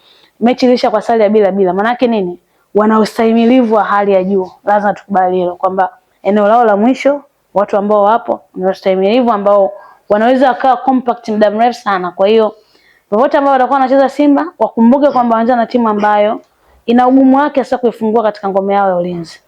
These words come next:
Ila ukitazama pia ni timu ambayo, nakumbuka mechi yao dhidi ya Kaizer Chiefs ambao waliruhusu goli tatu kwa moja. Ni mechi ambayo Kaizer walipiga takriban mashuti tisa golini.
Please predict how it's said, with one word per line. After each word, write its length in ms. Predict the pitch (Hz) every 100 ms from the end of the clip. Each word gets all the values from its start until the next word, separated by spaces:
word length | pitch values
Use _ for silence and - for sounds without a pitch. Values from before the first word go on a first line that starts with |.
| _ _
Ila 240 | 226 233 226
ukitazama 540 | 226 226 214 294 269
pia 400 | - 277 254 247 - - - - _
ni 100 | 233
timu 220 | 220 294 277
ambayo, 640 | 262 254 240 240 233 - - - _ _ _ _ _ 220
nakumbuka 420 | 247 156 269 277
mechi 200 | 247 277
yao 80 | 254
dhidi 180 | 254
ya 80 | 240
Kaizer 360 | - 262 247 254
Chiefs 200 | 269 254
ambao 220 | 220 233
waliruhusu 360 | 226 226 226 254
goli 180 | 208 202
tatu 240 | 240 -
kwa 120 | 202
moja. 380 | 208 247 240 277 - _ _ _
Ni 80 | 202
mechi 220 | 233 240
ambayo 200 | 233 226
Kaizer 280 | 220 247 240
walipiga 320 | 220 214 226
takriban 380 | 202 - 240 226
mashuti 360 | 202 - 190 -
tisa 260 | 233 226
golini. 460 | 196 180 190 175